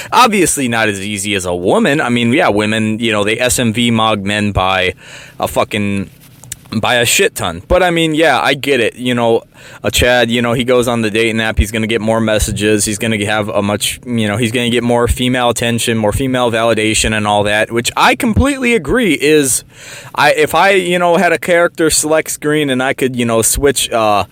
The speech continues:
switch out, you know, my looks of my character and become the Chad, yeah, I totally would do that, and I would probably be,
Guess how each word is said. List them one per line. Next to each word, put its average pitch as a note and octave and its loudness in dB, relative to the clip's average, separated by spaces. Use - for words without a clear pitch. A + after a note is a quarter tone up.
switch C3 0
out, C3 2
you B2 0
know, A#2 0
my A2 0
looks A2+ -2
of B2 -8
my A#2+ -2
character B2+ 2
and A2+ -2
become B2 -6
the B2 -6
Chad, D3+ 0
yeah, G3 2
I C3+ -2
totally G#3+ 0
would E3+ 0
do A#2+ -2
that, G2 0
and G#2+ -8
I G#2+ 0
would A2 -2
probably A2+ 0
be, G#2+ -2